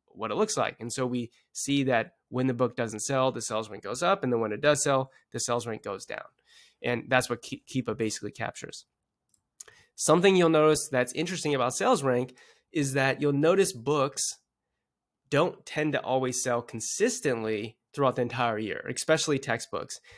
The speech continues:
Here's a great example. You'll see, uh, this U shape in January and February and August and September. And the reason why the sales rank is in that U shape or very, very low is because this is when there's a high demand for that book. Because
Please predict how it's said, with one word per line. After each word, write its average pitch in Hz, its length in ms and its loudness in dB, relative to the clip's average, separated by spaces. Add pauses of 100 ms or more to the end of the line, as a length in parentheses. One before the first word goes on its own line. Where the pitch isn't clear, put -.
(160)
Here's 170 200 2
a 156 40 0
great 139 220 4
example. 117 440 0
You'll 123 160 0
see, 160 300 4
uh, 120 60 6
this 117 260 0
U 127 260 -2
shape 135 340 0
in 113 160 -4
January 113 480 -2
and 101 100 -6
February 135 520 0
and 104 160 -8
August 113 380 -2
and 110 80 -4
September. 135 560 -2 (500)
And 135 360 2 (920)
the 135 80 2
reason 175 440 4
why 135 180 8
the 127 100 2
sales 135 340 2
rank 131 280 2
is 104 360 -2
in 123 140 -2
that 104 180 0
U 185 180 -2
shape 113 340 -2
or 117 100 -2
very, 135 300 4
very 127 240 4
low 135 280 4
is 123 120 0
because 123 460 -2
this 165 200 0
is 165 140 2
when 139 200 2
there's 127 200 2
a 107 40 -10
high 131 340 0
demand 113 420 -2
for 151 80 -6
that 170 180 2
book. 196 220 -2
Because 131 340 0